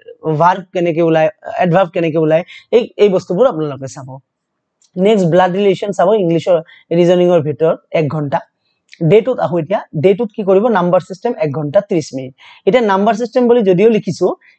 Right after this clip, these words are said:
ইয়াতে কিন্তু বহুতকেইটা চেপ্টাৰ সোমাই যাব, যেনেকৈ এল চি এম, এইচ চি এফ আহি যাব, লসাগু আৰু গসাগু। তাৰপিছত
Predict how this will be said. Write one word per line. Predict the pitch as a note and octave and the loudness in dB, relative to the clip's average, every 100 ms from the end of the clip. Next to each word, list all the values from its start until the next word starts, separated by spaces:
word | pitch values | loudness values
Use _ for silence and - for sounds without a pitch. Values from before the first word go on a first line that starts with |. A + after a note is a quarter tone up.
| - | 0
ইয়াতে | G3+ G#3 | 2 2
কিন্তু | A3+ A#3 | 0 0
বহুতকেইটা | F#3+ G3 G#3 G#3 G3+ | 2 2 2 0 0
চেপ্টাৰ | G3 - F#3+ F#3+ | -2 0 -2 -2
সোমাই | F3+ D#3 | -4 -4
যাব, | C#3 C#3+ | -4 -2
যেনেকৈ | D#3+ F3 F#3+ | 0 0 0
এল | E3+ F3+ | 0 0
চি | - | 0
এম, | G#3 | 2
এইচ | F#3+ F#3 | 0 0
চি | G3+ | -2
এফ | - | 0
আহি | E3 | 0
যাব, | E3+ F3 | 0 0
লসাগু | F3+ D#3 F3+ E3+ F3+ | 0 0 2 2 2
আৰু | E3 | 2
গসাগু। | C#3+ C3+ D3+ D#3+ - _ _ _ _ | -4 -4 -2 -2 -6 _ _ _ _
তাৰপিছত | F#3 F#3 F3+ | 0 2 0